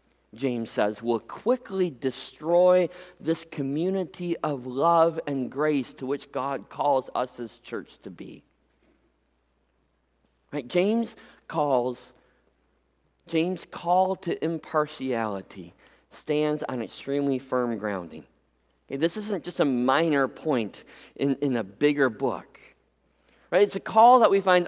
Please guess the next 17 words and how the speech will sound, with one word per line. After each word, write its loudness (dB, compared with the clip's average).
all 6
throughout 4
Scripture -2
and -2
one 2
that 2
God 4
himself 2
clearly 4
gives 2
us. 0
We -4
can -2
see, -6
first 0
of 2
all, 8